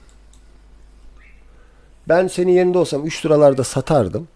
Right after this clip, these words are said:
Hani beş ona bakmazdım. Üç liralara yakın yerde satardım. Tekrar toplardım. Ee, bu şimdi karını geri veriyorsun sen şu anda. Aldığın parayı geri veriyorsun yani. Hiçbir anlamı yok ki yani. Hiç almamışsın gibi bir şey olacak yani.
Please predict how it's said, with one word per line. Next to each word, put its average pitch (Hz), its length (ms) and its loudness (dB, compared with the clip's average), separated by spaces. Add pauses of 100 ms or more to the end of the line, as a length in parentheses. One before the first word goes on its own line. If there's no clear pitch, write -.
Hani 92 220 -8
beş 127 180 -4
ona 127 200 -2
bakmazdım. 120 460 -6
Üç - 240 -12
liralara 104 260 -2
yakın 113 240 0
yerde 90 280 -6
satardım. 120 480 -8
Tekrar 135 360 -8
toplardım. 104 640 -6 (1160)
Ee, 101 400 0 (440)
bu 147 80 -6
şimdi 143 220 -6
karını 139 480 -2
geri 135 260 4
veriyorsun 85 560 -4
sen 65 80 -16
şu - 180 -18
anda. 73 180 -20 (200)
Aldığın 120 360 0
parayı 101 360 -2
geri 101 200 -2
veriyorsun 80 500 -8
yani. 73 160 -10
Hiçbir - 400 -14
anlamı 82 280 -4
yok - 200 -10
ki - 120 -20
yani. - 120 -20 (440)
Hiç - 180 -18 (320)
almamışsın 120 580 0
gibi 110 120 -2
bir 113 60 -4
şey 120 160 -4
olacak 85 320 -6
yani. - 140 -14